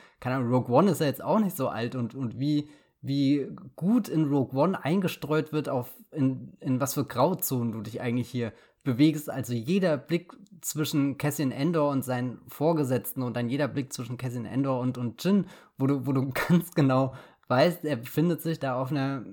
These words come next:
Mission, die, die man eigentlich jetzt nicht guten Gewissens vertreten kann. Und, und dann kommt Boba Fett einfach daher und völlig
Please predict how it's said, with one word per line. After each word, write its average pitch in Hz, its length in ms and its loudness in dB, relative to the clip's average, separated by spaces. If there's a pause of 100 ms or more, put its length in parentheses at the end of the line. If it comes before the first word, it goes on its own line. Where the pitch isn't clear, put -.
(240)
Mission, 156 540 2
die, 151 200 2
die 143 180 2
man 135 260 0
eigentlich 143 240 -2
jetzt 160 180 -4
nicht 160 140 -4
guten 117 240 -4
Gewissens 110 420 -6 (480)
vertreten 143 840 -4
kann. 139 260 -2
Und, 131 220 -2
und 139 100 0
dann 139 140 -2
kommt 143 200 -2
Boba 139 260 0
Fett - 240 0
einfach 139 320 -4
daher 127 500 -4
und 139 220 -6
völlig 175 680 -2